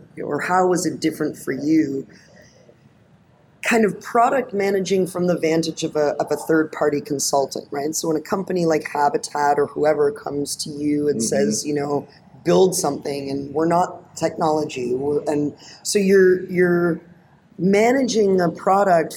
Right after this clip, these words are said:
Speaker 1: for somebody else
Speaker 2: Right.
Speaker 1: for a term. And that's its
Speaker 2: Totally.
Speaker 1: own beast.
Speaker 2: Totally. Yeah, and you're probably well aware of that experience.
Speaker 1: W-, yeah, it's,
Speaker 2: Um,
Speaker 1: it's certainly
Speaker 2: <laughs>
Speaker 1: part of my, but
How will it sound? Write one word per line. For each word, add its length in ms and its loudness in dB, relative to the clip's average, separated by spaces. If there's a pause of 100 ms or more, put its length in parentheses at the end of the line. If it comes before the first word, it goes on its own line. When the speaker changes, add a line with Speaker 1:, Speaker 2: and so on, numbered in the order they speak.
(100)
Speaker 1:
for 380 4
somebody 600 2
else 600 2 (100)
Speaker 2:
Right. 340 -2
Speaker 1:
for 320 4
a 100 0
term. 520 -4 (840)
And 160 0
that's 220 2
its 160 2
Speaker 2:
Totally. 240 4
Speaker 1:
own 60 2
beast. 600 -2
Speaker 2:
Totally. 480 0 (160)
Yeah, 220 -8
and 220 -12
you're 100 -6
probably 560 -6
well 240 -4
aware 260 -4
of 100 -10
that 180 -6
experience. 520 -6
Speaker 1:
W-, 180 -6
yeah, 180 4
it's, 240 4
Speaker 2:
Um, 140 2
Speaker 1:
it's 180 0
certainly 400 4
Speaker 2:
<laughs> 160 -2
Speaker 1:
part 200 4
of 120 0
my, 300 2
but 360 0